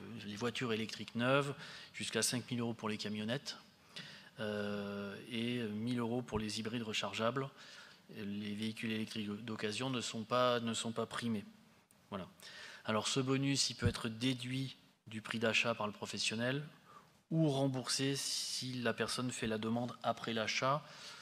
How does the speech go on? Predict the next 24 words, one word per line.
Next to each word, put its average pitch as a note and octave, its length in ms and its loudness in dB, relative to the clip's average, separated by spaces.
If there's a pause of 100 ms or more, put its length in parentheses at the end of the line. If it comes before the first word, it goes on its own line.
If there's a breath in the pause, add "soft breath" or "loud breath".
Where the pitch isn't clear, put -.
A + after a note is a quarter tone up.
(360 loud breath)
Tous C3 140 0
les C3 80 6
renseignements A#2 580 2
peuvent A2+ 240 -6
être A2+ 260 -4
obtenus A2 460 -4
sur A2+ 120 0
un A2 80 0
site - 200 -6
internet A2 400 -4
qui - 80 -6
s'appelle G#2+ 280 -2
w A2+ 180 -2
w A2 240 -2
w A#2 160 -2
prime B2 300 -2
à A#2 40 2
la A2 120 0
conversion B2 680 -2 (480 loud breath)
point A2 180 -4
gouv A#2 300 -6
point A2+ 200 -6 (160)
f - 180 -10
r. F#2 120 -10